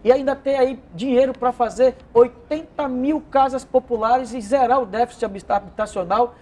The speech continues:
Com esse dinheiro, dá pra contrair recursos pra construir uma ponte sobre o Rio Solimões, dá pra construir, duplicar a estrada Manaus-Itacoatiara, Manaus-Manacapuru, a, a, asfaltar a trezentos e dezenove.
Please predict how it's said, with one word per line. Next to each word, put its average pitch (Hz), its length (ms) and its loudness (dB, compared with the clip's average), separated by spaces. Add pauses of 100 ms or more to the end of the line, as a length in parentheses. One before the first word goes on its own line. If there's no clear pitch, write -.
(220)
Com 254 100 6
esse 294 240 -4
dinheiro, 233 480 0 (180)
dá 240 280 4
pra 254 160 -6
contrair 240 420 -4
recursos 233 560 -4 (240)
pra 247 100 2
construir 269 360 -8
uma 254 200 0
ponte 302 460 -6
sobre 233 320 0
o 208 60 -4
Rio 226 160 -4
Solimões, 208 580 -4 (220)
dá 220 200 4
pra 269 160 -6
construir, 262 540 -4
duplicar 247 480 -2
a 254 60 2
estrada 247 320 -2
Manaus-Itacoatiara, 226 1080 -4
Manaus-Manacapuru, 240 1160 -4 (480)
a, 220 160 -2
a, 262 160 0
asfaltar 277 540 0
a 269 80 -2
trezentos 247 340 0
e 214 40 -8
dezenove. 233 460 0